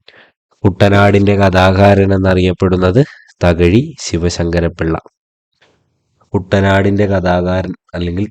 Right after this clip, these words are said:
തകഴി അറിയപ്പെടുന്നത് കുട്ടനാടിന്റെ കഥാകാരൻ എന്നാണ്.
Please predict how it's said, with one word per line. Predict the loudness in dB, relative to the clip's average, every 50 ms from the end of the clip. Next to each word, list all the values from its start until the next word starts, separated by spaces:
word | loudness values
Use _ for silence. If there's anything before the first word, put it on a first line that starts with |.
| -2
തകഴി | -2 -2 -2 -2 0 0
അറിയപ്പെടുന്നത് | 0 0 0 -2 -2 -4 -4 -4 -4 -4 -4 -4 -4 -4 -2 0 -2 -2 -4 -8 -20 -20
കുട്ടനാടിന്റെ | _ -14 -14 -10 -4 -2 0 2 2 2 2 0 0 -2 -4 -4 -4 -6 -6 -8 -16 _ _ _ -4 -4
കഥാകാരൻ | -2 0 2 2 2 2 2 0 0 -2 -2 -2 -4 -8 -10 _ -10
എന്നാണ്. | -10 -8 -6 -6 -6 -6 -6 -8